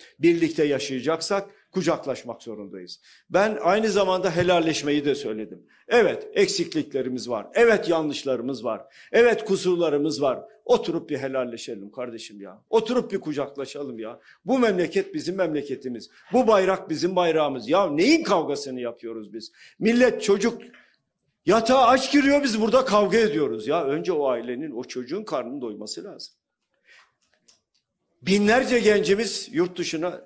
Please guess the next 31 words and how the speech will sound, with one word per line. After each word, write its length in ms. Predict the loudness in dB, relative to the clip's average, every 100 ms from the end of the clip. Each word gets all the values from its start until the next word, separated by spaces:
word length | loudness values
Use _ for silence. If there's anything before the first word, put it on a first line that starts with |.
| -14
gidiyor 340 | -12 -6 -6 -6
ve 80 |
umut 340 | -6 -6 -4 -2
arıyor 280 | -2 -4 -8
yurt 260 | -12 -16
dışında. 460 | -20 -20 -20 -20 -20 _ _ _ _ _ _ _ _ _ _ -6
Ya 160 | -4
bu 100 | -4
topraklarda 640 | -4 -4 -4 -4 -4 -4 -6
ne 180 | -6 -4
oldu 320 | -4 -4 -8
bize? 220 | -10 -12 -18 _ _ _ _ _ _ _ _ _ _ _ _
Mustafa 400 | -12 -4 -2 -2
Kemal 320 | -2 0 0 0
Atatürk'ün 640 | -4 -6 -8 -8 -8 -4
gençliğe 460 | -2 -2 0 -2 -2
hitabesi 600 | -4 -4 -2 -2 -4 -2
ne 40 |
oldu? 420 | -2 -4 -8 -16 _ _ _ _ _ _ _ _ _ _ _ _ -6
Bu 100 | -2
memleketi 540 | 0 2 2 2 0
emanet 500 | 0 0 0 -2 -2
edilen 400 | -2 -2 -4 -2
gençlere 520 | -2 -4 -4 -4 -4
ne 60 | -4
oldu? 400 | -6 -8 -12 -12
Niye 240 | -2 0 0
biz 160 | -4
bu 80 | -4
gençleri 460 | -2 -2 -4 -6 -8
küstürdük? 540 | -12 -16 -18 -20 _